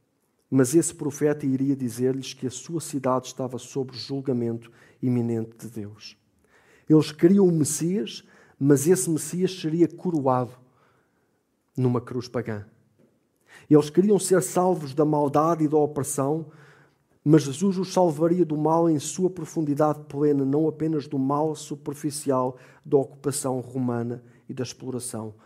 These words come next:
dos ricos." Jesus era o rei,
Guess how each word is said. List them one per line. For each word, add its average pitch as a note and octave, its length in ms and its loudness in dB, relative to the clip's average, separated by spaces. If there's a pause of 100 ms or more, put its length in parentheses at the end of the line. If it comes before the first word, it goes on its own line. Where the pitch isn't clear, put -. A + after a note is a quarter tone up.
(260)
dos A2 180 -10
ricos." - 460 -16 (2000)
Jesus C#3 420 0
era D3 140 2
o B2+ 60 -2
rei, B2+ 340 -2